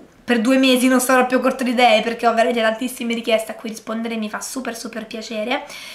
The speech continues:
Quindi non vi arrabbiate se i video che mi avete richiesto arriveranno un pochino in ritardo rispetto alla vostra richiesta. E, quindi questo era un po' un video di spiegazioni e schematizzazioni generali insieme a voi.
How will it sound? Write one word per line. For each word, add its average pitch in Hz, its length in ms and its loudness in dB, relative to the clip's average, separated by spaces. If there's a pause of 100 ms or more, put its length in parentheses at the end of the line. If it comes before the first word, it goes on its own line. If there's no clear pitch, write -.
(120)
Quindi 269 200 2
non 294 140 2
vi 269 80 4
arrabbiate 254 540 6
se 240 180 -4
i 233 320 2
video 233 240 -2
che 240 80 -4
mi 233 80 -2
avete 226 220 -2
richiesto 233 440 -4
arriveranno 220 440 -2
un 220 100 -8
pochino 220 320 -8
in 214 60 -2
ritardo 214 420 -4
rispetto 214 380 -10
alla 214 100 -4
vostra 214 300 -10
richiesta. 214 560 -12 (640)
E, 233 1400 0
quindi 233 560 -2
questo 285 300 0
era 233 100 6
un 233 120 0
po' 254 100 0
un 254 80 4
video 233 220 0
di 240 80 -4
spiegazioni 247 1160 2
e 214 40 0
schematizzazioni 240 1080 -2
generali 226 540 0
insieme 226 380 -6
a 233 40 -4
voi. 381 280 4